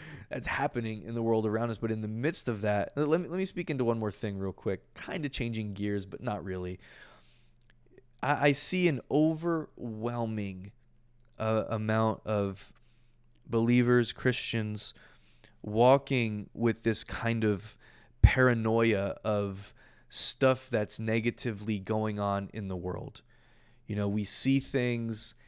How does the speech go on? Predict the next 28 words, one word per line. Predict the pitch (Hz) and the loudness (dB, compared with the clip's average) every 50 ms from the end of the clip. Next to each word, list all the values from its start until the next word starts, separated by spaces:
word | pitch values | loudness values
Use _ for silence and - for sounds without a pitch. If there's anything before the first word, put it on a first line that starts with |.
| - - - - - _ - | -20 -20 -20 -20 -20 _ -4
and | - 117 127 | -2 2 4
I | 139 143 | 6 6
didn't | 143 139 120 117 | 6 6 4 4
watch | 110 110 110 110 - - | 2 2 2 2 0 -2
the | - 107 | -6 -4
Grammys | 95 101 104 101 104 104 104 101 98 - - | -2 -2 0 0 0 -2 -2 -2 -2 -4 -4
'cause | - 101 | -2 -2
I | 110 110 110 | 0 0 0
just | 110 113 104 - | 0 -2 -4 -4
don't | - 98 101 92 - | -6 -6 -8 -8 -8
care, | - - 98 95 98 98 | -6 -4 -2 -2 -2 -2
but | 92 107 | -2 -2
we | 95 113 113 | -2 -2 -2
see | - - - - 151 156 | -2 0 0 -2 -2 -4
things | - - - 135 127 120 120 107 107 | -6 -4 -4 -2 -2 -2 -4 -2 -2
like | 107 107 104 - - | -2 -2 -2 -2 -2
the | 113 104 | -4 0
performances | - - - 107 98 - - 110 110 107 107 104 98 - - 104 101 | 2 2 2 2 2 -2 -2 -2 -2 0 -2 -4 -4 -2 -2 -2 -2
that | 95 95 - | -2 -4 -4
happened | - 113 107 - - 107 104 | 0 0 0 0 0 -2 -4
at | 98 101 - | -4 -4 -6
the | 92 | -8
Grammys | 92 87 - 107 107 107 104 104 101 92 | -10 -8 -4 -4 -2 -2 -2 -4 -4 -4
this | 98 98 95 - - 104 | -2 -4 -4 -4 -4 -4
year | 101 98 | -4 -2
where | 95 95 101 101 | 0 0 0 2
there | 107 135 165 180 | 2 2 2 2
was, | 175 170 147 131 123 - | 2 4 2 2 0 -2